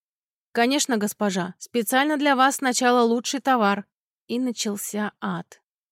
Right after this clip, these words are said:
Первыми привели довольно крепких и высоких мужчин. Я смотрела и не понимала, зачем нужны такие рабы.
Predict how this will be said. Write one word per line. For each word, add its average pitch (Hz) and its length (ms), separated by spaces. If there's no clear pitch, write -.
Первыми 269 480
привели 240 420
довольно 220 400
крепких 240 480
и 247 40
высоких 208 500
мужчин. 185 480
Я 208 260
смотрела 269 480
и 277 80
не 269 120
понимала, 269 480
зачем 226 440
нужны 214 340
такие 226 360
рабы. 226 420